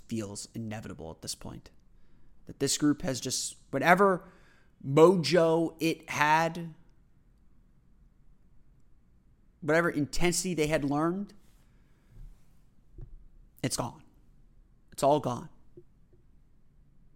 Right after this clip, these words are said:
And that's what this kind of result really is. The Boston Celtics defeat the Orlando Magic by the final score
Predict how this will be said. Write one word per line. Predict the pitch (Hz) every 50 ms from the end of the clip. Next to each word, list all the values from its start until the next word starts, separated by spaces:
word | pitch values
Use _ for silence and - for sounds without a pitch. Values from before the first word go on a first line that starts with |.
| - _ _ - _ - _ _ _ _ -
And | - 131 135
that's | 135 135 - -
what | 139 131 -
this | - 127 - -
kind | - - - 120 120
of | 113 110 -
result | 113 - - 104 98 101 - - - - - - -
really | - 101 - - - - - -
is. | - - - - - _ - - - - - - - - - - - - -
The | - 147
Boston | 143 190 214 220 - - 190
Celtics | 175 - - 214 208 202 - 202 175 - - - - - - - - - - - - -
defeat | 147 139 - - 165 143 -
the | - 151 147
Orlando | 143 139 135 139 143 151 151 156 151 147 147
Magic | 139 139 131 131 123 - 127 123 - - - - - - - - - - - - _ _ _
by | -
the | 135
final | - - 175 220 220 180
score | - - - 139 - - - 143